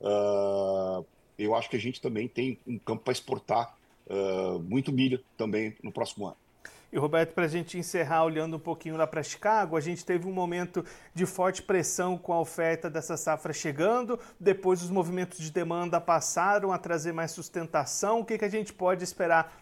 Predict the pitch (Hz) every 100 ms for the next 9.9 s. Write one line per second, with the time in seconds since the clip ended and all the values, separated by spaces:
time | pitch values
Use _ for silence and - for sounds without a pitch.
0 | - 180 180 156 165 147 160 151 151 -
1 | 160 151 151 147 - 151 147 147 156 147
2 | - 143 156 127 131 139 165 175 143 156
3 | 151 - 151 143 143 123 - _ _ _
4 | _ _ _ _ _ _ _ 113 160 -
5 | 180 208 190 196 196 165 - 147 143 -
6 | - 170 98 190 95 95 90 127 135 -
7 | 147 135 123 110 104 - 104 113 - 104
8 | 151 - - - 107 113 117 98 - 107
9 | 107 95 95 80 - 98 123 117 76